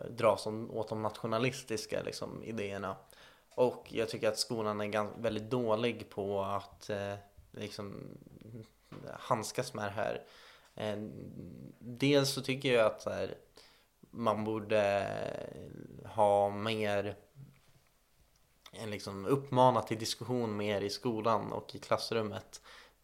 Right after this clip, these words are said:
Alltså, så länge det inte är någon som typ, eh, propagerar för, liksom, eh, förintelsen, typ, och att den,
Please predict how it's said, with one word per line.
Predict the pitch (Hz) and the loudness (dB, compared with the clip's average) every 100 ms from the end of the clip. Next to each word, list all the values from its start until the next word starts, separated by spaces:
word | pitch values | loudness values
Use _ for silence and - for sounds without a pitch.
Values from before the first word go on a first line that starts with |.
| - | -16
Alltså, | - - | -4 -2
så | - - | 0 2
länge | 120 117 110 110 | 4 4 4 2
det | |
inte | 113 104 104 | 2 0 0
är | |
någon | 104 107 101 | 4 4 4
som | 98 104 101 104 101 95 | -2 0 0 -2 -4 -4
typ, | 98 92 - _ - - _ _ - | -6 -6 -14 _ -20 -20 _ _ -8
eh, | 110 104 - - - - - - | -4 -2 -2 -4 -6 -10 -14 -8
propagerar | - 110 104 107 101 | -4 -2 0 0 0
för, | 98 101 - | 0 -4 -6
liksom, | 110 104 107 104 104 104 - - - - - _ _ | -8 -6 -6 -6 -8 -8 -12 -18 -20 -20 -20 _ _
eh, | - - - - - - - _ - - | -18 -14 -14 -14 -12 -14 -14 _ -20 -12
förintelsen, | - 117 123 110 101 92 - 107 | -2 0 0 -2 -6 -6 -8 -8
typ, | - - | -10 -6
och | 101 - | -4 -4
att | 98 | -4
den, | 101 | -4